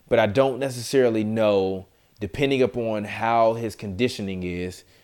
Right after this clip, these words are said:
if he's going to be able to be what I said he was gonna be on Hoops and Brews. But I think it depends on his conditioning. If Zion comes back in shape, like, literally in shape, like,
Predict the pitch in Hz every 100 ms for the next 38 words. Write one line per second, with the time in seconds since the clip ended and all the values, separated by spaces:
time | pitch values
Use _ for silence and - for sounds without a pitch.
0 | _ - 110 117 127 120 107 117 107 107
1 | - 104 107 107 101 98 - 90 101 98
2 | 95 92 90 - 101 101 95 90 95 87
3 | 90 90 87 80 82 80 60 55 - _
4 | _ _ _ - 104 110 156 165 151 170
5 | 143 143 131 127 113 143 104 90 101 92
6 | 120 147 147 143 151 139 101 120 127 -
7 | - 127 131 - 131 131 - - _ _
8 | - 104 95 87 107 143 147 139 143 135
9 | 127 135 127 147 135 104 110 98 92